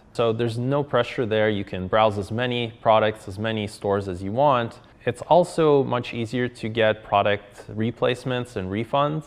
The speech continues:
You don't have to go to the store and bring that item there. Typically, you get, uh, a shipping label provided to you. You can send it back to the online store,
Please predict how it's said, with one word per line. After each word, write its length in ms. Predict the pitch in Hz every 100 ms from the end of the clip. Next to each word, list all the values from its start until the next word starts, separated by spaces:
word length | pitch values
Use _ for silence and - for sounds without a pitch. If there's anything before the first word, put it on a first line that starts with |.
| - - _ - _
You 80 | 110
don't 180 | 113 107
have 240 | - 107 -
to 80 | 110
go 160 | 110
to 140 | 107 104
the 60 | 101
store 460 | - 135 135 135
and 280 | - 101 98
bring 240 | 110 107
that 220 | 101 98 -
item 360 | 101 98 98
there. 460 | 101 113 131 143 - - - - -
Typically, 420 | 113 110 - 113
you 260 | 104 101 101
get, 460 | 107 104 104 - - - -
uh, 400 | 98 92 90 92 -
a 500 | 101 95 95 95 92 - - - - _ -
shipping 460 | - - - 113 110
label 580 | 110 107 107 107 104 101
provided 460 | - 101 101 101 101
to 140 | - 165
you. 220 | 156 156
You 180 | 107 92
can 180 | 95
send 320 | 90 - 107 107
it 180 | 101
back 400 | 104 98 101 - -
to 280 | 104 101 98
the 420 | 107 98 92 90 -
online 380 | 107 104 95 98
store, 720 | - - 180 143 104 113